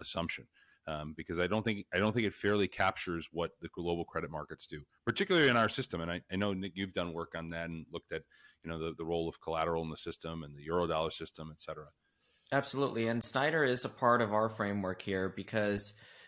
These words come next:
Speaker 2: uh, what Snyder has done is it, he was one of the early teachers for me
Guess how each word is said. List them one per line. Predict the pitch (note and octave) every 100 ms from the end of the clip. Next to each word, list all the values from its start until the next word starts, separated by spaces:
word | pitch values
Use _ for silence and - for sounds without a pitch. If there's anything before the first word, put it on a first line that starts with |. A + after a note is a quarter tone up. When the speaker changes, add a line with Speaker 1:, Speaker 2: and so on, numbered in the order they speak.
| _ -
Speaker 2:
uh, | A#2+ A2+
what | A#2+ A#2 - -
Snyder | - C#3+ D#3 D#3+ C#3+
has | C3 B2
done | - A#2 A2+ A2+ G#2+ G#2+
is | G2+ G#2+ G#2 G#2 G2+ G2 - - - _ _ -
it, | A#2 A#2
he | A2+ D3+
was | D3+ -
one | B2+
of | A2+
the | -
early | A#2+ A#2 G#2+
teachers | - A#2 A2 A2 G2 F2+ - - _ _ -
for | G2+
me | G2+ A#2+ B2+ A2+ G2+ G#2